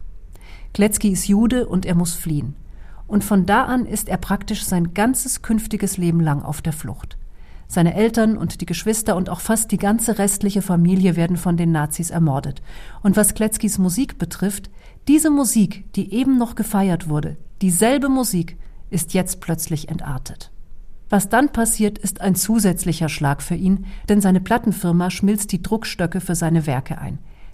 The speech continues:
Kletzky verliert seine Musik. Und das ist nach eigener Aussage das Schlimmste für ihn. Die Nazis haben ihm das gestohlen, was ihn ausgemacht hat. Sie nehmen ihm praktisch sein Innerstes.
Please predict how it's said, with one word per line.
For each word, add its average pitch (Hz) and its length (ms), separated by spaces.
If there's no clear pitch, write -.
Kletzky 214 640
verliert 185 540
seine 156 280
Musik. 151 480
Und 180 220
das 247 180
ist 233 140
nach 202 160
eigener 196 440
Aussage 175 420
das 170 180
Schlimmste 147 440
für - 140
ihn. 147 220
Die 190 80
Nazis 226 520
haben 196 200
ihm 170 200
das 202 260
gestohlen, 165 560
was 151 180
ihn 170 140
ausgemacht - 640
hat. - 180
Sie - 180
nehmen 196 280
ihm 185 140
praktisch 151 440
sein 160 160
Innerstes. - 640